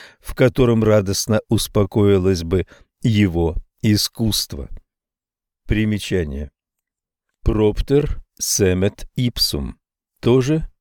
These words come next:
в предположениях. Первое. Один, пять. Девяносто вторая. Конец примечания. Но этот единый художник неповторим,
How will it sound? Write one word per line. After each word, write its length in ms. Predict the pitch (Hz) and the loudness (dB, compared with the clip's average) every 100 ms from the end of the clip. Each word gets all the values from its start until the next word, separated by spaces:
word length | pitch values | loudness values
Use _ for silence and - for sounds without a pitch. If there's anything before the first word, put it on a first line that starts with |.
| _ _ | _ _
в 120 | _ _ | _ _
предположениях. 1120 | 117 131 - 147 156 120 92 82 85 80 - - _ _ | 0 0 0 0 0 2 0 2 0 -2 -6 -20 _ _
Первое. 640 | 98 90 85 82 80 90 - _ _ | 0 2 2 0 0 -4 -12 _ _
Один, 540 | - 101 87 92 160 156 _ _ _ _ | 0 2 2 0 -2 -2 _ _ _ _
пять. 460 | 78 69 - - _ _ _ _ _ _ _ | -4 -4 -6 -14 _ _ _ _ _ _ _
Девяносто 760 | - 92 113 110 95 101 - 110 | -10 0 2 2 2 -2 -4 -6
вторая. 520 | - 98 82 71 67 _ _ _ | -2 0 0 -4 -8 _ _ _
Конец 560 | - 95 90 95 - - _ | 0 0 0 -2 -6 -10 _
примечания. 800 | - 92 90 - - 69 58 64 - _ _ _ _ _ _ _ _ _ _ _ _ _ _ | -2 -2 -2 -6 -6 -6 -8 -12 -16 _ _ _ _ _ _ _ _ _ _ _ _ _ _
Но 260 | 117 120 120 | 0 2 4
этот 400 | 165 156 151 - | 2 2 -2 0
единый 580 | 120 110 214 202 220 101 | 0 2 2 2 2 2
художник 640 | - 101 101 85 98 - | 0 2 2 2 0 0
неповторим, 920 | 113 110 107 110 - 98 90 82 67 | 2 2 2 -2 -4 -4 -2 -4 -8